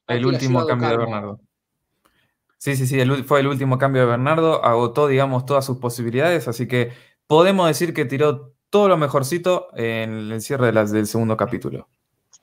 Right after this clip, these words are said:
Speaker 2: Muy bien, se viene ahora dominando el conjunto de Santos, se viene el ataque Santos, Santos le va a meter velocidad, se viene Santos, pelota, ya recupera el combinado de Paranaense con el jugador Joao Pedro R,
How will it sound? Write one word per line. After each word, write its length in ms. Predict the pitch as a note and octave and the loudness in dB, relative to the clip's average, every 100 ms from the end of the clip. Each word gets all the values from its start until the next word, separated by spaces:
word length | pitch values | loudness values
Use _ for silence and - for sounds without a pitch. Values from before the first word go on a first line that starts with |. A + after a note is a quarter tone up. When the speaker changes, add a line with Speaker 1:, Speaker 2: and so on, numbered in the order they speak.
| _ _ _ _ F3 | _ _ _ _ -8
Speaker 2:
Muy 120 | D#3+ | -4
bien, 220 | D#3+ D#3+ | -4 -4
se 140 | C#3 | -4
viene 300 | D#3+ E3 D#3+ | -2 -2 -4
ahora 300 | D#3+ F3 E3 | -6 -6 -4
dominando 600 | E3 D#3+ E3+ E3+ D#3+ C3 - _ | -4 -4 -6 -4 -6 -8 -12 _
el 160 | G3 D3 | -8 -8
conjunto 540 | E3 D3+ E3+ D3+ D#3 | -8 -8 -8 -6 -4
de 80 | D3+ | -4
Santos, 400 | E3+ F3 D#3 D3 | -6 -8 -8 -6
se 40 | |
viene 140 | E3 E3 | -6 -8
el 80 | |
ataque 260 | D#3 E3+ D#3 | -8 -10 -10
Santos, 460 | C#3+ E3+ D#3+ D3 C#3 | -8 -8 -8 -12 -10
Santos 320 | E3+ D3+ D#3+ | -12 -8 -8
le 60 | |
va 80 | E3+ | -6
a 20 | |
meter 240 | E3 D3+ E3+ | -8 -8 -6
velocidad, 560 | E3 D3 D3 E3+ F3 | -6 -6 -8 -6 -8
se 140 | C#3+ D#3+ | -8 -8
viene 180 | E3 D3 | -8 -8
Santos, 400 | E3 F3 C#3+ C3+ | -10 -10 -12 -10
pelota, 340 | C3+ D3+ C#3 | -6 -6 -6
ya 180 | C3 D#3+ | -6 -8
recupera 720 | D3 C#3 C#3 D#3+ D3+ C#3+ C3+ C3 - - _ | -6 -8 -2 0 0 0 -2 -6 -16 -20 _
el 340 | - F#3 E3+ C#3 | -6 -4 -4 -4
combinado 840 | D#3+ E3+ D3+ D3+ D#3 E3+ E3 D3+ | -6 -6 -4 -2 -2 -6 -2 0
de 180 | D#3+ F3 | 0 -4
Paranaense 840 | C#3+ C#3+ E3+ D#3+ D#3 E3+ E3 C#3 C#3+ | -6 -8 -8 -6 -8 -8 -8 -6 -4
con 220 | D#3 D#3 | -4 -4
el 100 | C#3 | -6
jugador 920 | C3 D#3+ D3 C#3+ C#3+ D#3+ D3+ C#3+ C3 C3 _ _ _ _ _ _ _ | -6 -2 -2 -2 -2 0 0 -2 -6 -10 _ _ _ _ _ _ _
Joao 600 | - - C#3 C#3 B2+ A#2+ | -14 -8 -6 -4 -4 -8
Pedro 520 | - D3 C#3+ C3 C3+ D#3 | -6 0 0 0 -2 0
R, 760 | D#3 D3+ D3 C#3 C#3 C3 C3 | -2 -2 -2 -2 -2 -4 -12